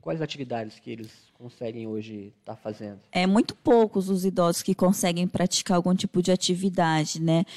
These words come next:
Speaker 2: É, nós temos hoje dois idosos que frequentam a Academia da Saúde, né? Além de ter atividade no abrigo para os idosos com o Cassiano lá, que é o professor de educação física que vai lá,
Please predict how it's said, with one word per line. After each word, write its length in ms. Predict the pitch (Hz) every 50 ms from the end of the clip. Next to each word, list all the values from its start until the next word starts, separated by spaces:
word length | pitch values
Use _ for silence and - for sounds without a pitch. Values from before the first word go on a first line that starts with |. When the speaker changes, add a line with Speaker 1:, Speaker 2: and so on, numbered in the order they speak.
| - - - - _ -
Speaker 2:
É, 140 | 165 170
nós 180 | 170 170 175 -
temos 320 | - 190 175 175 180 170
hoje 260 | - 180 180 180 180 180
dois 280 | 170 185 196 208 208
idosos 400 | 220 196 185 190 180 185 190 -
que 100 | - -
frequentam 480 | 175 - 185 185 - - 196 220 - 233
a 20 |
Academia 520 | 220 - 202 185 196 190 180 175 170 175 170
da 120 | 170 170
Saúde, 580 | 185 - - 190 170 165 160 175 208 233 302 269
né? 140 | 208 196
Além 200 | 185 175 180 185
de 160 | 185 - - -
ter 80 | 202
atividade 580 | 180 - - 190 190 185 175 180 170 170 - 185
no 180 | 175 175 196
abrigo 360 | 240 262 240 190 185 190 185 -
para 200 | - 190 180 180
os 120 | 175 -
idosos 400 | 180 165 170 170 170 170 - -
com 260 | - - 175 170 165
o 40 | 170
Cassiano 540 | - 175 170 - - - 180 165 160 160 160
lá, 160 | 156 156 160
que 160 | - - -
é 60 | 170
o 180 | 156 156 151 147
professor 440 | - - - 170 - 165 - 160 156
de 60 | 156
educação 380 | 156 - - 165 - - 151 180
física 360 | - - 151 - - - 170
que 120 | - -
vai 220 | - - 156 170 175
lá, 300 | 190 233 302 311 269